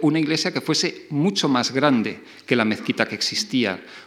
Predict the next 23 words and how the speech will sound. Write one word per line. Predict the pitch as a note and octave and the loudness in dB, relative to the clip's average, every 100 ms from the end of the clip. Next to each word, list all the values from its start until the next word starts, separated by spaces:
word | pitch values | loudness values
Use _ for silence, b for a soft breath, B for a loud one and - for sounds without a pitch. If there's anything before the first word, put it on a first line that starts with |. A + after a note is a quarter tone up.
| B | B
Por | A#2 | 0
eso | C3+ - F#3 | 2 0 -2
fue | - D#3+ | 0 0
bastante | C#3 - C#3+ D3+ | 0 2 2 0
frecuente | - D#3 E3 D#3 E3+ | -4 -2 2 2 2
la | D#3 | 4
reutilización | C#3 C3 C3+ B2+ A#2 A2+ - G2+ - C3+ B2 C#3+ - B B B B B | 4 4 4 4 2 0 -2 -4 2 4 4 0 -6 B B B B B
de | A2+ G#2+ F#2+ G2 - | 0 2 2 -2 -2
los | B2 - | 0 0
espacios | - B2+ A#2+ D3 D#3 - - - _ _ _ - C#3+ - | -2 -2 -4 -2 -4 -6 -16 -20 _ _ _ -8 -8 -2
preexistentes. | A#2 - - A2+ - A2 G#2+ G2+ F#2 - - - _ - - _ _ _ _ - | -2 0 0 0 0 0 0 -4 -6 -4 -6 -12 _ -20 -20 _ _ _ _ -6
En | - A#2+ | 0 2
el | A#2 | 2
caso | - - E3+ | 2 2 2
de | E3+ | 2
Toledo | D3 D#3+ D#3+ G3 A3+ B B B B | 2 2 2 -2 -6 B B B B
sucedió | - B2+ B2+ A#2 B2 | -4 -2 0 4 4
así. | A2+ - F#3+ G3 - b b b b | 6 6 4 0 -10 b b b b
Durante | B2+ B2 A#2 A#2 A#2 A2+ A2+ - - - _ _ _ _ _ _ - | 2 6 6 6 4 2 2 -6 -20 -20 _ _ _ _ _ _ -2
más | C3 C3+ C#3+ | 4 6 6
de | D3+ | 2
cien | C#3 C#3+ C#3 | 0 0 2
años, | D#3 E3 G3 G#3 - | 2 0 -2 -4 -8